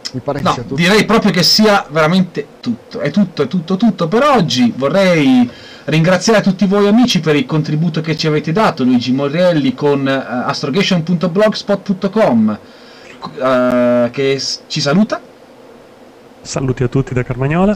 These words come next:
Speaker 2: Perfetto. Riccardo Rossi da Modena con il suo account, eh, Twitter Space Humor, o quello che vuoi citare tu, Riccardo?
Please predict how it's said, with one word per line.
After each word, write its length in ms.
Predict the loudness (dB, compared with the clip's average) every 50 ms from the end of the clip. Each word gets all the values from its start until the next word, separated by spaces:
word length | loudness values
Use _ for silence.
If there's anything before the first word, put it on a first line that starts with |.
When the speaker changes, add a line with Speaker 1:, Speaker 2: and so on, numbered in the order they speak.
| -4 -6 -8
Speaker 2:
Perfetto. 760 | -6 -6 -6 -8 -6 -4 -2 -2 -2 -2 -2 -2 -2 -2 -2 -6 -20 -20 -20 -20 -20 -10
Riccardo 680 | -6 -4 -2 0 0 0 0 0 0 0 2 2 4 4
Rossi 380 | 4 4 2 2 2 2 2 4
da 100 | 4 4
Modena 800 | 4 4 4 4 4 2 2 2 2 2 2 4 4 4 2 0
con 200 | 0 -2 0 0
il 80 | 0 0
suo 680 | -2 -2 -2 0 2 2 4 4 4 4 4 4 2 2
account, 760 | 0 -2 -6 -4 -2 0 2 2 2 0 0 -2 -4 -2 0
eh, 220 | 2 2 2 2 2
Twitter 520 | 0 0 0 0 -2 0 2 2 2 2
Space 540 | 0 -4 -4 -2 0 0 0 0 0 2 2
Humor, 360 | 2 2 2 2 2 2 2
o 320 | 4 2 2 2 2 0
quello 200 | 0 -2 -2 -2 -2
che 100 | -2 -2
vuoi 140 | -2 -2 -2
citare 360 | -2 -4 -4 -2 -2 -2 -2
tu, 120 | -4 -4 -4
Riccardo? 540 | -4 -4 -2 -2 -2 0 0 0 0 -2